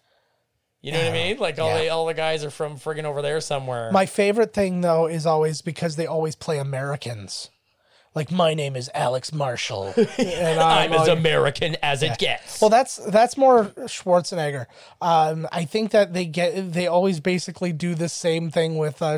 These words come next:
Speaker 2: with, uh, Van Damme. He's always French Foreign Legion, <laughs> and then, like, he's
Speaker 1: It
Speaker 2: always,
Speaker 1: explains everything.
Speaker 2: he's like, "Yeah, okay, nobody, nobody's gonna,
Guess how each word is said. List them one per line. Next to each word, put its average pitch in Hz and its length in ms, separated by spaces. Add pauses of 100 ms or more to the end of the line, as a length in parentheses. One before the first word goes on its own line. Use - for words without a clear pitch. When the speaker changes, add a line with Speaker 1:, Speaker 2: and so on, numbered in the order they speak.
(140)
Speaker 2:
with, 175 340
uh, 151 160
Van 147 280
Damme. 147 340 (200)
He's 185 160
always 180 220
French 160 320
Foreign 151 460
Legion, 135 460 (100)
<laughs> - 80 (600)
and 190 280
then, 233 180
like, 240 140
he's 302 280
Speaker 1:
It - 60
Speaker 2:
always, 285 220
Speaker 1:
explains 175 360
everything. 139 500 (120)
Speaker 2:
he's 190 160
like, 196 180
"Yeah, 208 300
okay, 190 220
nobody, 208 340
nobody's 226 340
gonna, 170 180